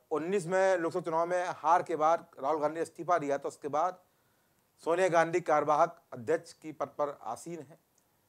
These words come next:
पर उसके बाद भी कांग्रेस में संगठन की जो मजबूती है, वो कहीं ना कहीं क्षीण है।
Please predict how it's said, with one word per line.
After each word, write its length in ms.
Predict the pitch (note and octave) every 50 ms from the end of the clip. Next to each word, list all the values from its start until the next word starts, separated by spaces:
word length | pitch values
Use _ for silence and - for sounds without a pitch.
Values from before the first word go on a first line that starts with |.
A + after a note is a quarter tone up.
| _ _ _ _ _ _ _
पर 120 | - G#3 G#3
उसके 220 | F#3+ - - G#3
बाद 380 | E3+ C3+ D3+ F3+ G#3 A3+ A3 F#3+
भी 260 | F3 F#3+ G3+ A3+ A#3 A#3 - - _ _ _ -
कांग्रेस 500 | - - D#3 D#3+ D#3+ F3 G3 G#3 F#3+ - F#3
में 140 | F#3+ G3
संगठन 560 | F#3 - - E3 C#3 C#3 C#3+ D#3+ D#3 G#3 G3+ F3
की 100 | F#3 E3+
जो 60 | D3+
मजबूती 460 | C3+ B2+ A#2+ C3+ D#3 F3+ - G#3+ E3+
है, 200 | D3+ E3 F3+ - _ _ _ _ -
वो 80 | F3+
कहीं 180 | F3 F3+ F3+ F3+
ना 80 | F#3 F#3
कहीं 140 | F3+ F#3+
क्षीण 400 | F3+ - - - - C3 A#2+ G#2+
है। 120 | F2+ E2